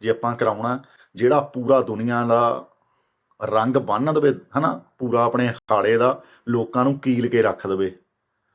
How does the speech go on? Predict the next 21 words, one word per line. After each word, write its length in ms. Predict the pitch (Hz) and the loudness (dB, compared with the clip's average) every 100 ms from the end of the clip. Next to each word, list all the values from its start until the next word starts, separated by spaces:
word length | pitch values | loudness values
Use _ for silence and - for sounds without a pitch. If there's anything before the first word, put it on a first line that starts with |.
| _ _ _ _ - | _ _ _ _ -4
ਆ 80 | 120 | 2
ਜਿਹੜੇ 160 | 135 156 | 4 2
ਸੁਰ 220 | - 117 | 0 2
ਲਾਉਣ 240 | 123 123 | 2 2
ਵਾਲੇ 220 | 127 123 123 | 2 2 0
ਨੇ, 300 | 123 120 - _ _ _ - | -2 -6 -14 _ _ _ -6
ਇਹਨਾਂ 260 | 139 139 | 0 2
ਤੋਂ 120 | 143 143 | 2 -2
ਕਿਹਾ 540 | 117 _ - 120 117 | -6 _ -2 0 2
ਕਰੋਗਾ 280 | 127 127 139 | 2 4 4
ਆਪਣੇ 220 | 127 139 | 2 0
ਘਰੇ 220 | 135 117 | 0 0
ਸੁਰ 220 | 98 110 113 | 0 -2 2
ਲਾਓ, 400 | 110 110 117 - _ _ _ _ _ | 2 2 0 -6 _ _ _ _ _
ਲਾਈ 260 | 113 113 117 | 0 2 2
ਜਾਓ 180 | 120 117 | 0 2
ਬੈਠੇ। 340 | 113 95 107 104 _ - 143 | 0 -2 -8 -10 _ -6 -2
ਬਾਕੀ 500 | 123 113 - 147 139 - _ _ _ _ _ _ _ _ _ _ _ _ - | 2 0 2 0 0 -6 _ _ _ _ _ _ _ _ _ _ _ _ -16
ਗਲਤੀ 480 | 104 110 127 139 147 | -2 2 2 2 4
ਤਾਂ 120 | 143 | 6
ਬਾਈ 340 | 135 135 147 | 6 4 2